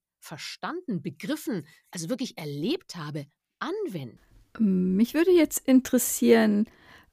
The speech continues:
Speaker 2: ähm, du hast gesagt, dass du relativ schnell siehst, wenn jemand zum Beispiel in so eine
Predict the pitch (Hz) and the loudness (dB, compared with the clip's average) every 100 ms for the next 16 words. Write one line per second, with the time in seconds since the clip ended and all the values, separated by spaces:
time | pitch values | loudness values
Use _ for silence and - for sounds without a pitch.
0 | - 202 208 214 247 269 - 254 247 240 | -6 0 2 4 2 2 -2 2 4 4
1 | 247 214 - - 214 196 175 233 339 - | 2 -4 -4 -2 0 2 2 0 0 -2
2 | 262 - - - 226 226 226 208 208 220 | -4 -2 -6 2 4 4 2 0 0 2
3 | 240 226 - - - - - _ - 214 | 2 0 -4 -14 -20 -20 -20 _ -6 2
4 | 214 202 202 202 196 190 196 - - - | 4 4 4 4 2 0 -2 -10 -16 -8
5 | 185 180 - - 185 196 196 175 185 196 | -4 -2 -4 -4 0 2 2 0 0 -2